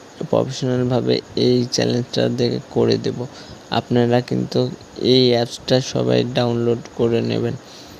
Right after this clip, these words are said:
আমারকে সবাই কমেন্ট করে যাবেন।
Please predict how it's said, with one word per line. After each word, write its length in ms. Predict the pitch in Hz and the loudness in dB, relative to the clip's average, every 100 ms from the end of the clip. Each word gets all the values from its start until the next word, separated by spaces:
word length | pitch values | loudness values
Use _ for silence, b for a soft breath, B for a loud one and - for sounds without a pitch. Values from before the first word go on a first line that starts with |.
| B - - | B -10 -2
আমারকে 1400 | 117 120 117 131 156 - - - - - - - - 131 127 127 - | 2 2 2 0 -2 -12 -20 -20 -20 -20 -20 -16 2 4 4 2 0
সবাই 280 | 120 123 123 123 - | 2 4 2 0 -6
কমেন্ট 280 | 127 117 120 123 | -4 -2 -2 0
করে 180 | 123 120 120 | 2 2 2
যাবেন। 280 | 120 123 | 2 2